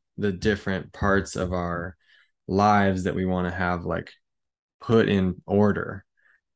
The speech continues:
before we would hypothetically die. You give us a, a death date, like, as soon as we get in there, and then, then it's our job, you know, you, you lead us through, like,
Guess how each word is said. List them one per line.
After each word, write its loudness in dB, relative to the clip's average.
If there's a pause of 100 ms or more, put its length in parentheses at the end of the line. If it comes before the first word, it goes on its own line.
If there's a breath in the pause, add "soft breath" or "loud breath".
(160)
before 0
we 0
would -2
hypothetically -4
die. 0
You -2
give 2
us -2
a, -2 (200)
a -4
death 0
date, -2
like, -4
as -4
soon 0
as -2
we -2
get -2
in 2
there, -4
and -6
then, -8 (320 loud breath)
then -2 (160)
it's -2
our 2
job, 0
you -4
know, -4
you, 0
you 6
lead 6
us 2
through, 4
like, 2